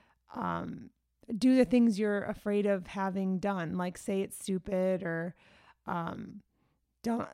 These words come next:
like, or like, you know, block you, unfollow you, whatever. Like, they don't like what you're doing. But the thing that I've found is that those things that you're afraid of having happen,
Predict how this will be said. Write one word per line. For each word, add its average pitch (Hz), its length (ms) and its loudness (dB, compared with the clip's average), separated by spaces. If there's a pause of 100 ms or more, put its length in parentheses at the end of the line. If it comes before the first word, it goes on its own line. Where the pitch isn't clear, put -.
like, 196 300 -2
or 190 220 -2
like, 196 180 -2 (460)
you - 120 -2
know, 185 200 0
block 190 480 2
you, 196 180 2
unfollow 190 500 0
you, 240 80 -2
whatever. 262 300 6
Like, 202 160 4
they 233 100 2
don't 220 380 0
like 196 240 -4
what 202 140 -4
you're 196 120 0
doing. 196 460 -4
But 196 320 -4 (600)
the 214 60 -4
thing 311 220 4
that 285 200 4
I've 208 300 0
found 170 600 -2
is 196 160 -6
that 175 340 -4 (1300)
those 240 240 0
things 262 340 2
that 269 80 0
you're 233 140 0
afraid 190 380 -2
of 196 160 -2
having 185 340 -4
happen, 220 600 0